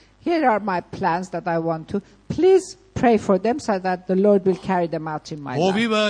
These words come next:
Speaker 2: այդ թուղթը առնում է,
Speaker 1: Uh, the pastor takes the paper.
Speaker 2: մատ ուրիշ թուղթ է տալիս, որ ոչ մի բան գրված չի։
Speaker 1: Gives him another piece of paper which is blank.
Speaker 2: Ասում է. «Հիմա ես դիտուր Աստծո ձեռքը, ասա. Տեր, քո ծրագիրներդ այստեղ գրիր, ես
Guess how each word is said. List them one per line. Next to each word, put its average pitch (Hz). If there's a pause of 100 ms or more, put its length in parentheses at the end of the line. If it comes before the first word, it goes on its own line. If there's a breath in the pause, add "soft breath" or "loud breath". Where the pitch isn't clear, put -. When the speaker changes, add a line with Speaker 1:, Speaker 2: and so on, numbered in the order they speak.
Speaker 2:
այդ -
թուղթը 214 (140)
առնում 196
է, 262 (400)
Speaker 1:
Uh, 165 (100)
the 170
pastor 233
takes 220
the 175
paper. 165
Speaker 2:
մատ 240
ուրիշ 240
թուղթ -
է 240
տալիս, 226
որ 214
ոչ 220
մի 220
բան 196
գրված 156
չի։ - (340)
Speaker 1:
Gives 311
him 240
another 254
piece -
of 220
paper 214
which 202
is 170
blank. 156 (160)
Speaker 2:
Ասում 170
է. 180
«Հիմա 196
ես -
դիտուր 196 (120)
Աստծո -
ձեռքը, 233
ասա. 214
Տեր, 170 (220)
քո 226
ծրագիրներդ 180 (100)
այստեղ 147 (140)
գրիր, 196 (360)
ես 165